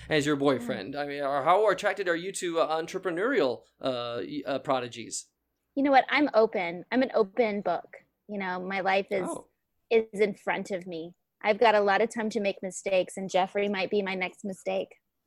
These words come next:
Speaker 1: Wow. Okay, that, that sounds promising, Jeffrey. I,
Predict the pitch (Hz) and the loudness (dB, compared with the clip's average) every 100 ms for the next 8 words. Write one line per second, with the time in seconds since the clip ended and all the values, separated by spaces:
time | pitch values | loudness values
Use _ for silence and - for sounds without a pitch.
0 | _ _ _ _ _ _ _ _ _ _ | _ _ _ _ _ _ _ _ _ _
1 | _ _ 127 113 120 131 214 156 123 170 | _ _ -20 -12 2 6 6 6 2 -2
2 | - 160 156 165 160 160 175 226 226 196 | 0 2 0 2 0 2 -2 -2 -2 2
3 | 208 269 180 139 135 135 202 143 | 2 2 0 0 0 2 4 4